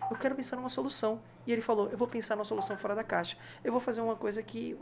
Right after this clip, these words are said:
as pessoas não esperariam." E aí ele encontrou, ele procurou a organização, ele fez o curso, ele mesmo pessoalmente falou, "Eu quero levar isso pros meus policiais." E foi lindo.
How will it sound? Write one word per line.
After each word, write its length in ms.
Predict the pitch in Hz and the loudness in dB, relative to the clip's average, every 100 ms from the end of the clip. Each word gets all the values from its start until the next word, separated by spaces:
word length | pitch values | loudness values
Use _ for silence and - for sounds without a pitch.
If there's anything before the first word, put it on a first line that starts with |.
| 254 | -4
as 100 | 233 | -2
pessoas 460 | 233 226 208 208 - | -2 -2 -2 -2 -6
não 180 | 214 220 | -2 -2
esperariam." 560 | 220 262 262 254 190 185 - - - - - | 0 0 2 2 -2 -4 -12 -18 -20 -20 0
E 80 | 247 | 4
aí 260 | 220 220 233 | 6 6 4
ele 140 | 214 | 4
encontrou, 500 | 233 226 233 208 202 | 0 -2 -2 4 4
ele 120 | 202 | 4
procurou 440 | 180 185 - 180 202 | 0 -4 0 4 4
a 40 | |
organização, 500 | 240 226 196 180 190 | 4 2 0 0 0
ele 100 | 190 | -2
fez 260 | - 220 233 | 2 2 2
o 40 | 247 | -2
curso, 360 | - 196 - | -4 -6 0
ele 140 | 190 262 | 2 4
mesmo 340 | 214 202 208 | 6 6 6
pessoalmente 380 | 196 - 185 185 | -2 -2 -2 -2
falou, 280 | - 185 175 - - - | 2 2 2 -4 -16 -4
"Eu 80 | 208 | -2
quero 180 | 220 196 | 2 2
levar 240 | 202 190 | 4 2
isso 120 | 180 | 0
pros 120 | 175 175 | -2 -4
meus 140 | 170 | -4
policiais." 580 | 175 170 - 139 135 - - - - - - - | -4 -4 -2 -2 -4 -10 -18 -20 -20 -20 -20 -12
E 40 | |
foi 200 | - 269 | -2 2
lindo. 340 | 240 208 170 | 4 4 2